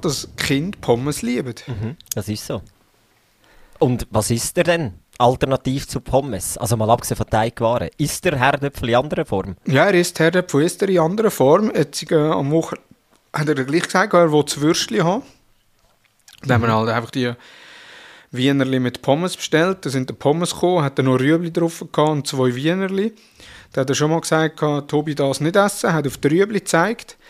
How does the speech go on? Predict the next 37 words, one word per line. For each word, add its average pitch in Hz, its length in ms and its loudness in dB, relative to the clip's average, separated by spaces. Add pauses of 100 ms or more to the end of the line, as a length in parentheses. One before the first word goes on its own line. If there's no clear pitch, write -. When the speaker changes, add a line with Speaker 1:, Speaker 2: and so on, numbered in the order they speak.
(360)
Speaker 1:
Und, 143 320 0
äh, 139 220 2
Pommes 151 400 2
hat 135 120 2
er 131 80 2
eh 147 120 2
nicht 180 140 0
angelangt, 175 520 2
also 135 180 2
er 127 80 6
hat 123 100 -2
dann 117 140 2
halt 113 160 0
einfach 110 260 -2
Wienerli 135 380 0
gegessen. 120 480 -8 (280)
Rüebli 139 360 2
haben 123 80 4
wir 139 40 2
Speaker 2:
Ist 127 60 2
Speaker 1:
dann 123 80 6
Speaker 2:
aber 117 60 2
Speaker 1:
am 110 60 -2
Finn - 140 0
Speaker 2:
trotzdem 143 180 -2
Speaker 1:
gegeben 143 160 4
Speaker 2:
nicht. 143 100 -2
Speaker 1:
zum 143 160 0
Essen 135 340 -2
und 113 140 -4
Pommes 117 380 -2
haben 117 180 -6
Mono 131 260 -4
und 120 140 -6
ich 117 180 -6
aufgeteilt. 113 600 -10 (1800)
Speaker 2:
Ah, 95 340 2